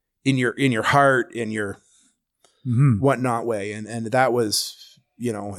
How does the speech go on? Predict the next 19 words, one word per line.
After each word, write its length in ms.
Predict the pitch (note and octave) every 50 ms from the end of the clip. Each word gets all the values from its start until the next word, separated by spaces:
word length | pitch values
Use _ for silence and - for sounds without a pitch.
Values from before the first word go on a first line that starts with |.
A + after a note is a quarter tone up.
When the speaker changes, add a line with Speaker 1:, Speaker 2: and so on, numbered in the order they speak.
| D#2+ F2
Speaker 1:
at, 160 | B2 A#2+ _
at 140 | C3 A2+ A2 - _ _ _ _ _ _ -
six 680 | - - - - C#3 B2+ - - - - - - -
and 100 | C3+ A#2
a 80 | A2
half 280 | A2+ A#2 B2+ B2 A#2 -
years 160 | A#2 A2 G#2+
sober 400 | - - A#2+ A2 G2+ A2 G2+ G2+
or 40 | G2+
seven 300 | - - C#3 C3 B2 B2
years 180 | B2 A#2+ A#2 -
sober, 340 | - B2 A2+ G2+ G#2+ G#2 G#2
I 40 | G2+
kind 220 | - - C3+ B2
of 160 | A2+ A2 - - _ _ _ _ _ _ _ _ _ _ _ _
really 360 | - - C3+ D3+ D3 C3+ C3 B2
had 240 | A#2+ A2+ A2 A2
that 200 | A2+ G#2 G#2 F#2
click. 540 | - - - C3+ B2 B2 A#2 A2 - - -